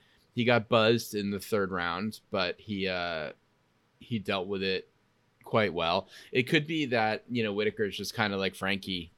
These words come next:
like Frankie from a few years ago now, where, you know, you know, you know he's gonna see, um, canaries flying around his head at some point in the fight, but that he, he can kind of push through that.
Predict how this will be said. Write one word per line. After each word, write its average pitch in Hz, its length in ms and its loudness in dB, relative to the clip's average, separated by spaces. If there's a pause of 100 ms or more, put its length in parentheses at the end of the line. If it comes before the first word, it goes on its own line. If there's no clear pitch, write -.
like 92 180 -4
Frankie 98 340 -4
from 98 200 -6
a 90 40 -8
few 98 160 -6
years 95 280 -2
ago 92 160 0
now, 87 240 -2
where, 92 100 -2
you 98 140 -2
know, 95 400 0 (360)
you 110 120 -2
know, 98 100 2
you 92 140 0
know 101 100 2
he's 95 160 0
gonna 92 180 0
see, 90 640 -2
um, 80 460 -6 (340)
canaries 95 480 0
flying 90 280 -4
around 87 180 -4
his 82 100 -6
head 90 180 -2
at - 100 -8
some 90 180 -4
point 87 320 -4
in 85 100 -10
the 85 80 -10
fight, 87 420 -2 (180)
but 85 260 -4
that 85 240 -4
he, 85 380 -12 (140)
he 98 160 -10
can 87 220 -10
kind 90 220 -6
of - 120 -12
push - 220 4
through 90 220 -4
that. 78 240 -2